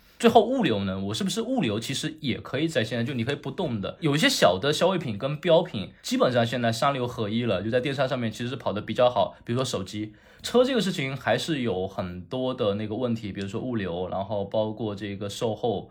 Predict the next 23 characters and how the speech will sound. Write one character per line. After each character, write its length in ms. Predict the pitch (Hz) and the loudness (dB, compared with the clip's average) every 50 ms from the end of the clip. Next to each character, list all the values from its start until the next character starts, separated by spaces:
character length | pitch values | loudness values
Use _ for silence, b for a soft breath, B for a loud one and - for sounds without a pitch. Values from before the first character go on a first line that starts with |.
| b b b | b b b
后 140 | - 254 | 4 4
面 180 | 254 233 226 208 | 6 6 4 4
在 280 | 185 196 190 170 151 - | 6 8 8 10 8 8
阿 160 | 175 190 208 | 6 2 0
里 160 | 190 143 110 | 0 0 -2
呢， 180 | 101 98 98 107 | -2 -4 -4 -4
反 140 | - 101 107 | -4 -4 -4
正 100 | 131 143 | -4 -4
就 60 | 151 | -4
差 120 | 147 - 160 | -4 -2 -2
不 80 | 156 | -2
多 80 | 156 160 | -2 -2
一 60 | 165 | -4
年 200 | 165 143 135 160 | -4 -4 -4 -6
左 200 | 160 - - 98 | -6 -8 -8 -6
右， 220 | 98 95 - 98 101 | -6 -8 -8 -8 -8
然 80 | 104 110 | -6 -6
后 60 | 131 | -4
那 120 | 165 196 196 | -2 -2 -2
时 140 | 190 - | -2 -2
候 80 | 156 139 | -4 -4
其 220 | 117 - - 143 | -4 -6 -8 -8
实 340 | 139 - 135 135 139 151 151 | -8 -6 -6 -6 -6 -6 -6